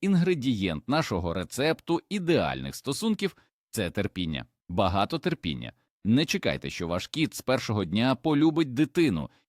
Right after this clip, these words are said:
і стане її пухнастою нянькою, як у милих відео з інтернету.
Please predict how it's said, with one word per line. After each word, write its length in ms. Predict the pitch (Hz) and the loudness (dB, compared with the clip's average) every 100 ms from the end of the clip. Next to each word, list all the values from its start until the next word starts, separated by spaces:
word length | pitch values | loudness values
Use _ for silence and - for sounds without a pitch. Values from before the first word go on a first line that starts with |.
| - | 0
і 140 | 127 | 2
стане 560 | 98 - - 113 120 123 | 2 -2 0 2 4 2
її 480 | 107 117 110 107 135 | 2 0 0 0 -2
пухнастою 1120 | - 135 110 - 98 110 117 - 113 107 104 | 0 0 0 0 0 2 0 -2 0 2 2
нянькою, 680 | 101 113 131 104 - 71 65 | 4 4 4 0 -2 -4 -4
як 420 | 82 113 131 - | -2 0 0 2
у 60 | 131 | 4
милих 500 | 113 143 151 143 - | 6 6 4 0 0
відео 340 | 113 101 98 | 0 2 0
з 100 | 90 | 0
інтернету. 640 | 98 98 87 76 62 - | -2 -2 -4 -4 -8 -12